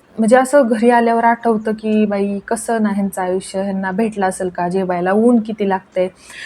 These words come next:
आपल्याला एवढं एवढंसं." म्हणजे अशा खूप गोष्टी असतात जे आपल्याला स्ट्रेस येतो. तर आपलं मन शांत जर तुम्ही ठेवलं ना,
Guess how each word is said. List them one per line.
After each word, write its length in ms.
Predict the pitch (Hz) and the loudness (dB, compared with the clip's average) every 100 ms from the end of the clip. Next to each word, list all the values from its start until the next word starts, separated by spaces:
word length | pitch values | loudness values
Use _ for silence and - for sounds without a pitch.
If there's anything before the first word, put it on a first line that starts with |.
| - 220 | -12 -4
आपल्याला 340 | 226 220 226 | 0 2 4
एवढं 200 | 233 220 | 4 2
एवढंसं." 320 | 220 214 220 | 2 0 -2
म्हणजे 400 | 233 - - 330 | -8 -12 -4 0
अशा 180 | 453 494 | 2 4
खूप 240 | - 480 | 6 6
गोष्टी 320 | 494 523 - 320 | 6 6 4 -2
असतात 240 | - 285 220 | 0 -4 0
जे 220 | 311 392 - 269 | 0 -2 -2 -2
आपल्याला 360 | 269 311 330 | 2 6 6
स्ट्रेस 480 | 330 - 302 311 311 | 4 -2 0 0 0
येतो. 260 | 254 180 170 - - _ - | -2 -2 -4 -12 -20 _ -2
तर 40 | - | 2
आपलं 340 | 285 294 294 320 | 0 2 2 2
मन 500 | 311 294 285 294 302 311 _ _ _ _ - - | 2 2 2 0 -4 -12 _ _ _ _ -20 -20
शांत 520 | - 277 262 277 269 | -6 -2 0 0 0
जर 180 | 262 269 | 2 2
तुम्ही 280 | 262 240 226 | 2 -2 -2
ठेवलं 420 | - 220 190 175 | -4 -4 -4 -4
ना, 120 | 175 | -8